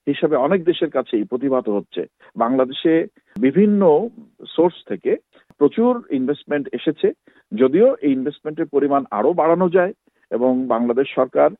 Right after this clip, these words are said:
সে-, সেইভাবে চেষ্টা করছে যে কিভাবে বিদেশি বিনিয়োগ আরো আকর্ষণ করা যায়। বাংলাদেশে আপনি জেনে থাকবেন যে অত্যন্ত সফলভাবে এক্সপোর্ট প্রসেসিং জোন বা ইপিজেড গুলো পরিচালিত হচ্ছে, পাশাপাশি এক্সক্লুসিভ ইকোনমিক জোন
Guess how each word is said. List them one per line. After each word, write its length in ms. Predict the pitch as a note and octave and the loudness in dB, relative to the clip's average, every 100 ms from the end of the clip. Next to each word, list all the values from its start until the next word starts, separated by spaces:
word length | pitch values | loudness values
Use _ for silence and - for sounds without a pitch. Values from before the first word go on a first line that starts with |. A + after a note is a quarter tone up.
| _ _ _ - | _ _ _ -2
সে-, 280 | C#3 - - | -2 -2 -4
সেইভাবে 480 | - D#3+ C#3+ D3+ D#3+ | 0 0 0 -2 -2
চেষ্টা 380 | D#3 E3+ - G3+ | -2 -8 -4 -4
করছে 400 | F3+ C#3+ - - - _ _ | -2 -4 -6 -10 -10 _ _
যে 120 | - A#2+ | -8 -2
কিভাবে 560 | C#3+ C#3 D3+ D3+ C3+ - _ - | -2 0 4 6 4 0 _ -8
বিদেশি 360 | B2 B2+ C3+ A#2+ | -4 -2 -4 -4
বিনিয়োগ 380 | B2 B2+ C3 | -2 0 0
আরো 240 | - G#2 C#3 | -2 0 2
আকর্ষণ 440 | C3 E3 D#3 F#3 | 2 -2 -8 -6
করা 220 | F#3 F3 | -2 0
যায়। 220 | E3+ F#3 G#3+ _ _ | 2 0 -2 _ _
বাংলাদেশে 500 | - A#2 C3+ C#3 - | -4 -2 0 -2 0
আপনি 240 | C3 - C#3 | -2 -2 -2
জেনে 200 | C#3 C#3+ | 0 0
থাকবেন 440 | D3 C#3 C3+ C#3 | -6 -4 0 0
যে 260 | B2+ B2 A#2 - _ _ | 0 0 -2 -8 _ _
অত্যন্ত 300 | - - C#3+ | -4 -2 -2
সফলভাবে 720 | D3 C#3+ C3+ F3+ E3 E3 E3+ - | -2 -4 -2 -2 -2 0 -2 -2
এক্সপোর্ট 420 | D3 - - E3 - | -8 -6 0 0 0
প্রসেসিং 520 | B2+ - D3 D#3+ C3+ | -6 -6 -8 -6 0
জোন 240 | B2+ C#3+ F2 | 2 0 -2
বা 160 | - F2 - | -8 -8 -6
ইপিজেড 420 | C3+ F3 F#3 D#3 | -4 0 0 -2
গুলো 280 | A#2+ G#2+ - _ _ | -6 -8 -8 _ _
পরিচালিত 440 | - C#3+ E3 E3+ F3+ | -2 0 2 2 2
হচ্ছে, 380 | F#3+ F3+ A3 A3+ _ _ _ | 0 0 0 -2 _ _ _
পাশাপাশি 600 | - C3 E3 E3 - G3 F#3 _ _ _ | -4 -2 -2 -4 -6 -8 -8 _ _ _
এক্সক্লুসিভ 560 | D3 - - A3 C4 G3+ | -4 -2 0 2 4 2
ইকোনমিক 480 | D#3+ D3+ D3+ C#3 A2+ | 2 2 2 0 2
জোন 280 | A#2+ G#2+ | 0 0